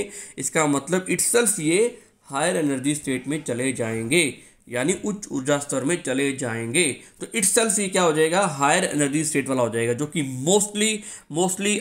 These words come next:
अनस्टेबल फॉर्म होती है। आपको ये बात पता है कि केमिस्ट्री में बात बोली जाती है, जो itself जो हायर एनर्जी स्टेट में होगा वो हाईली अनस्टेबल होगा, जो itself लो एनर्जी स्टेट में होगा वो हाईली स्टेबल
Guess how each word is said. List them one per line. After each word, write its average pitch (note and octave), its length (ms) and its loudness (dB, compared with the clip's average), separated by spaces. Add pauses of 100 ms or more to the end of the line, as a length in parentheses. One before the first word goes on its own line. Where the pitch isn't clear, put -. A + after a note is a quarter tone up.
अनस्टेबल E3+ 640 2
फॉर्म D3 320 2
होती B2+ 220 0
है। D#3+ 60 4
आपको D3 220 4
ये D3+ 80 0
बात C3+ 220 2
पता D3+ 160 0
है E3+ 220 6 (400)
कि F3+ 360 -4 (240)
केमिस्ट्री D3 380 0
में F3+ 120 4
बात D3 140 4
बोली C#3 160 2
जाती D#3 220 0
है, E3 40 -8
जो F3 180 2
itself G#3 380 2
जो F3+ 220 0
हायर C#3 360 2
एनर्जी D3+ 240 -2
स्टेट C#3+ 300 -2
में C3 80 0
होगा D3+ 600 0
वो C3 80 -4
हाईली A#2 380 0
अनस्टेबल E3+ 540 0
होगा, F#3+ 360 2 (260)
जो E3+ 260 -2
itself G#3+ 540 2
लो E3+ 260 4
एनर्जी F3 200 2
स्टेट D#3+ 200 2
में D#3+ 100 2
होगा C#3+ 240 4 (380)
वो E3+ 120 0
हाईली C#3+ 580 2
स्टेबल D3 500 0